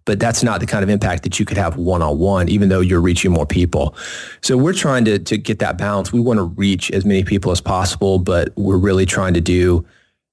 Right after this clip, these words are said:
big impact activities. And that's what you mentioned, like Red three X, like some of the coaching stuff that we've got. We've got very small coaching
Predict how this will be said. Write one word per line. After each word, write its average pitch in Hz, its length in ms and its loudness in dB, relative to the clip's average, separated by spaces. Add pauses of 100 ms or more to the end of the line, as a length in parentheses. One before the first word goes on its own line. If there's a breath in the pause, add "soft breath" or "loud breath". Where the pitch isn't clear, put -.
(360)
big 113 380 2
impact 90 600 0 (100)
activities. 98 480 0
And 98 80 2
that's 101 180 0
what 95 160 0
you 95 80 2
mentioned, 92 220 2
like 90 160 -2
Red 92 160 0
three 92 260 0
X, 85 220 -2
like 92 100 -4
some 98 120 0
of 80 60 -2
the - 60 -4
coaching - 380 0
stuff 82 280 -2
that - 80 -4
we've 78 180 0
got. 73 360 -2
We've 110 180 2
got 143 200 -2
very 101 300 2
small 92 580 0
coaching 90 480 0